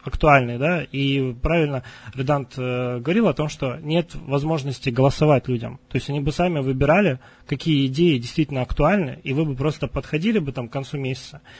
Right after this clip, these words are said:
и видели топ этих идей, то есть там топ-десять идей, и хотя бы написали бы какие-то ответы. То есть эта идея не подходит, это не подходит, не подходит, и все. То есть десять тем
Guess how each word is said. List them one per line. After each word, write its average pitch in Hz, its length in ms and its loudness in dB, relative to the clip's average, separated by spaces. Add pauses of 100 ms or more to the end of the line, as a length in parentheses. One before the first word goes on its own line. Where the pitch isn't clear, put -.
(220)
и 139 80 0
видели 160 320 0
топ 170 240 2
этих 127 280 0
идей, 123 400 -2
то - 60 -6
есть 123 120 -6
там 117 140 -6
топ-десять 147 600 0
идей, 120 340 -4 (380)
и 147 320 2 (200)
хотя 160 260 0
бы 165 100 -2
написали 147 420 0
бы 127 120 0
какие-то 135 360 -2
ответы. 127 360 -2
То - 80 -12
есть - 140 -8
эта 143 200 0
идея 135 240 2
не 131 100 -2
подходит, 180 520 0
это 131 160 -2
не 131 100 -4
подходит, 139 400 0
не 135 80 -4
подходит, 127 460 -4
и 139 40 -6
все. - 200 -4
То - 100 -6
есть 120 140 -4
десять 147 280 -4
тем 220 260 0